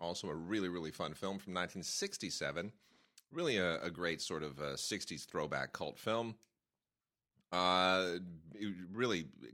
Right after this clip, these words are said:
f-, kind of a, kind of a, a bit of a, a weird anachronism in, in many respects as well, but, um, still an awfully, awfully fun film.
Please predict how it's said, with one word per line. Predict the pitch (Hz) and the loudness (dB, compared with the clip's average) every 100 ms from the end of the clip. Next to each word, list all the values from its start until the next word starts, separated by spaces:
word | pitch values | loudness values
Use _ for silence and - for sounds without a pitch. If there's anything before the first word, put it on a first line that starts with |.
| - 85 | -12 -12
f-, | - - - 113 | -12 -12 -12 -8
kind | 156 160 | -4 0
of | |
a, | 95 78 - _ - _ _ _ _ _ - | 2 2 -2 _ -20 _ _ _ _ _ -12
kind | 294 | -10
of | - - | -8 -6
a, | 120 113 | -6 -6
a | |
bit | 117 147 | -4 -2
of | 185 143 | 0 2
a, | 101 82 | 0 -2
a | 87 | -4
weird | 85 78 95 95 92 | -4 0 2 4 2
anachronism | 80 80 82 - 76 73 76 | 2 0 -2 -4 -8 -6 -10
in, | 71 - | -10 -10
in | 76 | -8
many | 76 73 | -6 -6
respects | 71 - 71 - | -8 -6 -6 -6
as | 71 | -10
well, | 82 78 60 62 | -4 -4 -4 -4
but, | 73 71 - - | -4 -4 -6 -10
um, | 78 73 73 78 78 76 76 | -4 -2 0 -2 -4 -8 -10
still | - 143 | -4 -2
an | 85 - | -2 -2
awfully, | 92 - 71 | -6 -6 -8
awfully | 69 71 73 | -8 -10 -10
fun | - 73 | -8 -8
film. | - 139 131 131 | 0 2 2 0